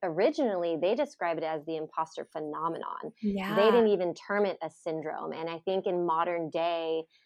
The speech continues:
Speaker 1: those sort of ways of describing it were sort of interchangeable, but you're absolutely correct. It's not a diagnosis. It's not in the D S M. It's not, you know, it doesn't mean something's wrong with you. It's a, it's a human experience that so many of us have had.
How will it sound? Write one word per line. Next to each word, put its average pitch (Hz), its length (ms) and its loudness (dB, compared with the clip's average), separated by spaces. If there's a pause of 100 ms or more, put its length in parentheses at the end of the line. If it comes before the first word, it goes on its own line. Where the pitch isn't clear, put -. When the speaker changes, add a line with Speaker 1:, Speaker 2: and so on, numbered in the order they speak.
(140)
Speaker 1:
those 170 640 0 (140)
sort 180 180 2
of 151 100 -4
ways 170 280 0
of 156 80 -6
describing 165 600 -4
it 160 120 -6
were 160 160 -4
sort 165 240 -4
of - 60 -4
interchangeable, 170 760 -4
but 175 300 -2
you're 165 260 -2
absolutely 175 380 -2
correct. 165 240 -6
It's 165 160 -10
not 170 260 -2
a 208 40 2
diagnosis. 151 640 -8
It's 160 160 -8
not 185 240 0
in 220 80 4
the 220 80 4
D 170 180 -2
S 160 160 -6 (240)
M. 170 140 -6 (340)
It's - 260 -2
not, 175 340 0 (200)
you 190 80 -2
know, 156 140 -4
it 160 100 -6 (160)
doesn't 208 320 0
mean 175 180 0
something's 156 440 -6
wrong - 160 -8
with 160 160 -8
you. 165 160 -2
It's 170 120 -6
a, 180 160 -2
it's - 140 -6
a 175 80 -10
human 247 420 2
experience 175 640 -4
that - 160 -10
so 196 160 -4
many 180 200 0
of 151 80 -6
us 147 160 -8 (120)
have 160 120 0 (180)
had. 175 380 2